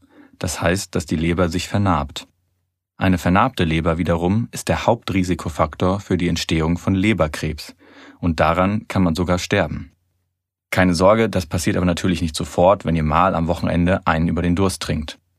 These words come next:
Aber woran liegt es nun, dass euer Kumpel euch so unter den Tisch trinken kann,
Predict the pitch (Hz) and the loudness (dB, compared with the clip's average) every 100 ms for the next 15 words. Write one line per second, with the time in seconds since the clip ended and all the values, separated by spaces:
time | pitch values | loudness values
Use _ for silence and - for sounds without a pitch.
0 | _ _ _ _ 101 98 95 104 110 113 | _ _ _ _ 2 2 2 2 4 2
1 | 160 98 - 85 90 117 143 - 95 85 | 0 -2 0 2 2 2 0 0 0 0
2 | - 107 113 120 - 98 90 104 92 95 | 0 0 2 0 0 -2 0 0 0 2
3 | 95 95 160 - 98 85 82 82 92 | 0 0 -2 -2 -2 0 0 0 0